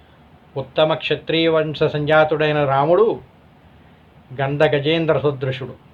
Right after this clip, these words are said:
నిశిత శరాలే పంజాగల యోధ సింహుడు ఆయన. ఆ సింహాన్ని కావాలనే మేల్కొల్పి రాక్షస సేనుని లేళ్ల గుంపులా ఆయనకి బలివ్వకు. ఆయనతో యుద్ధం ప్రపంచ వేగంతో వెళ్ళే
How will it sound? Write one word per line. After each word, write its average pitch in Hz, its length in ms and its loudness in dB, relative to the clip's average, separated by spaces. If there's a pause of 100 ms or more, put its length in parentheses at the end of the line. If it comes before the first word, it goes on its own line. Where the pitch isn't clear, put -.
(180)
నిశిత 151 380 -4
శరాలే 151 600 4
పంజాగల 147 760 -2 (640)
యోధ 143 300 0
సింహుడు 151 640 -2
ఆయన. 127 240 -2 (460)
ఆ 131 140 -2
సింహాన్ని 147 540 -6
కావాలనే 151 720 0
మేల్కొల్పి 151 640 -2 (560)
రాక్షస 147 420 -2
సేనుని 160 600 -2 (1160)
లేళ్ల 151 440 4
గుంపులా 156 460 0
ఆయనకి 156 400 -2
బలివ్వకు. 147 580 -4 (280)
ఆయనతో 147 500 2
యుద్ధం 147 360 2
ప్రపంచ 156 520 0
వేగంతో 151 500 0
వెళ్ళే 151 480 2